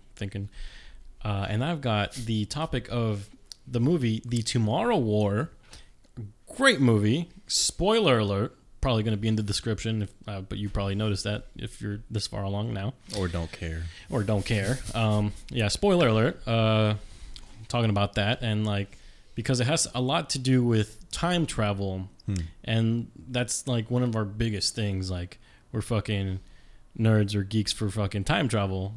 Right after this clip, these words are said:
Speaker 1: and, like, there's this whole, like, it's just, it's just messy, you know? Time travel is just messy.
Speaker 2: Yeah.
Speaker 1: Would you agree? Like,
Speaker 2: I would definitely
Speaker 1: there's
Speaker 2: agree.
Speaker 1: just, there's just no, I don't think there's one right or wrong answer to time travel.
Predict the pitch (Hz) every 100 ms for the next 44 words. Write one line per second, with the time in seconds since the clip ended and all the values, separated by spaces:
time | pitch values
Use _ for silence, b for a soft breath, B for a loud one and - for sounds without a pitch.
0 | - 110 107 98 104 107 104 101 - 139
1 | 113 104 104 - b b b b b b
2 | b b - - - - - - - -
3 | 156 - 113 - - - 156 131 107 104
4 | 127 95 87 101 127 - 107 135 101 98
5 | 101 101 98 - - - - - 101 104
6 | 113 139 175 285 294 135 120 98 123 143
7 | 147 147 98 87 120 113 127 87 127 110
8 | 117 123 117 113 120 120 120 117 b b
9 | b b b - - - - 127 151 147
10 | 147 127 107 107 117 110 120 117 113 113
11 | - 107 107 107 104 98 98 95 95 95
12 | 92 92 - 110 - 95 95 95 95 95